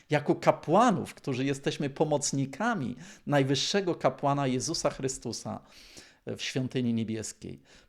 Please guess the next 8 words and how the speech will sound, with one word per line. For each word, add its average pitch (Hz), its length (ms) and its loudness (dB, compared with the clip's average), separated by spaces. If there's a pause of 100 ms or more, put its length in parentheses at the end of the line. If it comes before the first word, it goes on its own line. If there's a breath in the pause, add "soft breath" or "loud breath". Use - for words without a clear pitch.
My 127 500 2
tutaj 127 320 4
na 127 200 4
ziemi 113 600 0 (400 loud breath)
prowadzimy 143 760 6
ludzi 135 360 2
do 131 100 2
Chrystusa. - 680 -2